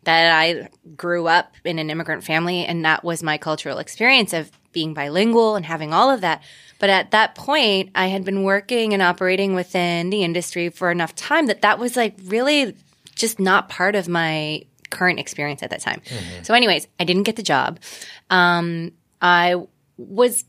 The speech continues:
Speaker 1: I just, it just seemed very final. Like, "That's not my job. I can't wait to see this movie."
Speaker 2: Yeah.
Speaker 1: And, like, "Dang, this is really gonna blow someone up. Like, this
Speaker 2: Can,
Speaker 1: is
Speaker 2: can I just ask,
Speaker 1: amazing."
Speaker 2: is this, like, pre-Minari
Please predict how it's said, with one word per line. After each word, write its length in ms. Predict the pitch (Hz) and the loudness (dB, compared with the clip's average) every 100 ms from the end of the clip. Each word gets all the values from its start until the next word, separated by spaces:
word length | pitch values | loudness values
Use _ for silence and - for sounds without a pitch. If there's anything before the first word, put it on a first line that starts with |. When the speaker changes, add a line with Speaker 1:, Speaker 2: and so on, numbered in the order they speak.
| - 220 _ 196 - - - 170 _ _ - | -14 -20 _ -20 -20 -20 -20 -20 _ _ -4
Speaker 1:
I 80 | 254 | -2
just, 260 | 269 254 - | -2 -4 -4
it 100 | 247 | -2
just 180 | 240 226 | -2 -2
seemed 200 | 233 214 | 0 4
very 160 | 202 | 4
final. 400 | 185 156 170 143 | 4 2 2 0
Like, 160 | 151 156 | -4 -2
"That's 240 | 165 - | -2 0
not 160 | 160 139 | -2 -2
my 100 | 160 | -2
job. 340 | 156 147 143 - - | 2 4 4 0 -6
I 60 | |
can't 240 | 185 180 156 | -2 -2 -2
wait 140 | 160 | -2
to 60 | 170 | -4
see 140 | 180 | -4
this 180 | 165 160 | -2 -2
movie." 460 | 156 156 156 151 151 | -2 0 2 2 2
Speaker 2:
Yeah. 80 | - | 0
Speaker 1:
And, 100 | 151 | 0
like, 220 | 143 139 _ | 0 -2 _
"Dang, 360 | - 135 98 139 | -2 -2 -2 -2
this 200 | 175 165 | -2 -2
is 140 | 165 | -4
really 420 | 156 151 165 151 156 | -6 0 2 2 0
gonna 200 | 151 143 | -2 -2
blow 180 | 147 | -2
someone 380 | 139 151 147 147 | -2 -2 -2 -2
up. 160 | 143 - | -2 -2
Like, 160 | 151 - | -6 -4
this 100 | 143 | 0
Speaker 2:
Can, 100 | 165 | 0
Speaker 1:
is 60 | |
Speaker 2:
can 100 | 165 | 2
I 40 | 165 | 0
just 160 | 143 | 2
ask, 120 | 160 | 2
Speaker 1:
amazing." 100 | 131 156 | 2 0
Speaker 2:
is 60 | |
this, 240 | 131 - - | 0 -2 0
like, 260 | 175 - | 0 -2
pre-Minari 1120 | - - 120 123 131 117 113 113 98 98 117 | -14 -8 -4 -4 -4 -4 -2 -2 -2 -6 -8